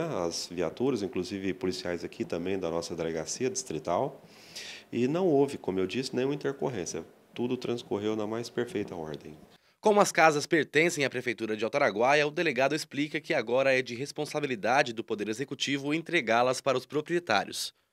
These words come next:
Speaker 1: O município é quem vai fazer essa distribuição. As casas pertencem agora à disposição do município, nós só fizemos cumprir uma ordem, né, uma determinação judicial.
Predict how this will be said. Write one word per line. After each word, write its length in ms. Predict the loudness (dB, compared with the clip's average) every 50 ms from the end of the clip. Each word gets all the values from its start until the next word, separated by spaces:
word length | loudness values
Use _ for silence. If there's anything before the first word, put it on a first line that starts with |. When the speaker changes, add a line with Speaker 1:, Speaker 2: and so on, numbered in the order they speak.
| _ -2
Speaker 1:
O 40 |
município 480 | 0 2 2 0 0 -2 -4 -2 0 -2
é 60 | -2
quem 240 | 0 0 0 0 0
vai 240 | 2 2 2 2 0
fazer 360 | 0 0 -2 0 0 0 0
essa 200 | 0 -2 -4 -6
distribuição. 720 | -8 -6 -6 -6 -4 -2 -2 -2 -4 -4 -6 -6 -6 -4
As 140 | -6 -6 -6
casas 340 | -2 0 0 0 0 -2 -4
pertencem 580 | -4 -4 -2 -2 -2 -2 -2 -2 -2 0 0 0
agora 360 | 0 2 2 4 4 4 4
à 20 |
disposição 560 | 4 2 -2 -2 -2 -2 -2 -2 -4 -6 -4
do 140 | -4 -4 -4
município, 560 | -4 -4 -4 -4 -4 -4 -4 -4 -4 -2 -2
nós 160 | -2 -2 -2 0
só 200 | 0 0 0 -2
fizemos 480 | -2 -6 -4 -2 0 0 0 0 -4
cumprir 460 | -6 -4 -4 -4 -4 -2 -2 0 0
uma 160 | 0 2 2 4
ordem, 540 | 4 4 4 4 2 0 0 0 -2 -4 -2
né, 140 | -2 0 0
uma 180 | 0 0 0
determinação 880 | 0 2 0 0 0 0 -2 -2 -2 -2 -4 -4 -4 -4 -4 -4 -4 -4
judicial. 600 | -4 -4 -6 -6 -6 -6 -4 -2 -2 -2 -4 -8